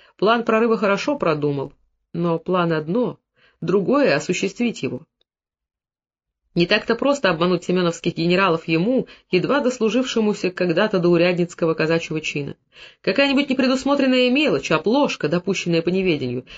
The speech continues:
и все полетит кувырком. И эта кровавая заря будет последней зарей в жизни тысяч людей, если не хватит у него выдержки и терпения,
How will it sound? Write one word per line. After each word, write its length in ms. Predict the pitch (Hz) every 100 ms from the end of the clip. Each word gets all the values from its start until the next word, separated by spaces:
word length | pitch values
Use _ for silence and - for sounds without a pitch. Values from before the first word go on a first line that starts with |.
| - -
и 120 | 170
все 280 | - - 285
полетит 380 | 165 160 180
кувырком. 680 | - 131 135 - 139 135 - _ _ _ _ -
И 40 |
эта 200 | 196 202
кровавая 420 | 196 196 202 196
заря 260 | 190 190 226
будет 240 | 190 180
последней 480 | - 185 - 233 208
зарей 340 | 185 190 220
в 60 | 190
жизни 280 | 180 180 180
тысяч 500 | 190 262 262 185 -
людей, 480 | 180 151 156 139 135 - - 180
если 300 | 185 - 190
не 120 | 185
хватит 380 | 185 190 185 165
у 40 |
него 200 | 180 180
выдержки 420 | 208 - - -
и 80 | 185
терпения, 640 | 170 165 180 190 143 131